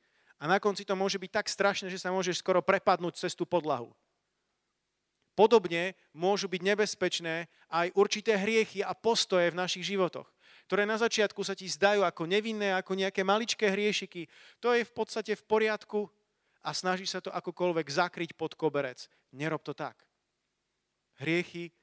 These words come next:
sú na to, aby sme ich vyznali a opustili. Amen. Hriechy nie sú na to, aby sme ich minimalizovali,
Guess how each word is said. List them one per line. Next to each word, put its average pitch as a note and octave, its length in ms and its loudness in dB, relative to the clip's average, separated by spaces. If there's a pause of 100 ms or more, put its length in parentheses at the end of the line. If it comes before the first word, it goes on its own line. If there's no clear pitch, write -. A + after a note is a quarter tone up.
(160)
sú - 160 -10
na D3 160 -6
to, E3 320 -2
aby C3+ 160 -14
sme C3+ 240 -12
ich A#2+ 80 -16
vyznali C3+ 560 -8 (320)
a B2 160 -14
opustili. A#2 560 -12 (960)
Amen. B2 320 -14 (480)
Hriechy D#3 340 -6
nie D#3 240 -4
sú F3 160 -4
na F3+ 160 0
to, F3 80 -4
aby D#3 160 -2
sme D3+ 260 -4 (300)
ich D3 160 -8
minimalizovali, E3+ 920 0